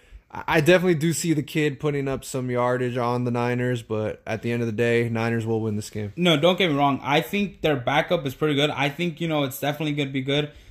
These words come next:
Speaker 2: They're gonna develop him. They're gonna see what he's made of, if he's a potential, you know, future quarterback for their team. Uh, but I do think that Mike Tomlin might have, you know, as a Steelers coach, his first losing season.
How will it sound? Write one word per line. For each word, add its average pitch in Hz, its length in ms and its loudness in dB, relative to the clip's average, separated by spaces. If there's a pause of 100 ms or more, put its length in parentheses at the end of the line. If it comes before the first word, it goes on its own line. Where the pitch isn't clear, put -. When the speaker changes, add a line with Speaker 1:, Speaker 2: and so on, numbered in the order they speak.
(120)
Speaker 2:
They're 131 120 2
gonna 147 220 4
develop 135 480 2
him. 151 160 -2
They're 131 140 0
gonna 135 180 0
see 143 220 -4
what 143 120 0
he's 123 140 -4
made 135 220 0
of, 156 200 -4
if 120 140 -12
he's 139 180 -6
a 131 60 -6
potential, 139 540 -4
you 127 100 0
know, 131 120 2
future 131 360 -6
quarterback 135 480 -4
for 123 80 -8
their 113 140 -4
team. 165 400 -2 (600)
Uh, 135 580 4 (480)
but 151 300 4
I 160 140 4
do 156 200 0
think 190 360 -6
that 160 160 -2
Mike 165 240 -2
Tomlin 175 400 -2
might 147 260 -2
have, 156 400 -4
you 156 60 -4
know, 147 160 -2
as 143 160 -2
a - 20 -6
Steelers 156 420 -6
coach, 147 220 -2
his 120 140 -6
first 135 340 -6
losing 135 240 -2
season. 135 400 -6